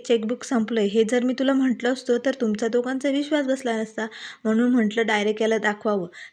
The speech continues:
तेव्हा निरुपा बोलते, "हो, असं कसं चेकबुक संपलं, आता काय करायचं?" तेव्हा लगेच सत्याचे बाबा बोलतात, "अगं, आता ना मला आजीला आणायला जायचे, कसं आहे आजी घरात आल्याशिवाय लग्न वाटणार नाही ना, त्यामुळे मला आज आजीला आणायला जावं लागेल, उद्या येईल,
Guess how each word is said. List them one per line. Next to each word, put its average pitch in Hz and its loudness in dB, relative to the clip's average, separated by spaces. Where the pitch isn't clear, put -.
तेव्हा 247 -2
निरुपा 240 -2
बोलते, 240 4
"हो, 269 2
असं 277 2
कसं 349 2
चेकबुक 277 0
संपलं, 226 0
आता 233 0
काय 339 2
करायचं?" 202 0
तेव्हा 185 -8
लगेच 202 -4
सत्याचे 220 -2
बाबा 208 0
बोलतात, 202 -4
"अगं, 208 -2
आता 220 2
ना 254 2
मला 247 2
आजीला 240 4
आणायला 247 2
जायचे, 202 -2
कसं 208 -4
आहे 226 2
आजी 214 -2
घरात 226 -2
आल्याशिवाय 220 0
लग्न 208 -2
वाटणार 208 0
नाही 240 0
ना, 220 -2
त्यामुळे 233 -6
मला 254 -8
आज 226 4
आजीला 220 0
आणायला 233 0
जावं 220 0
लागेल, 233 0
उद्या 226 0
येईल, 247 0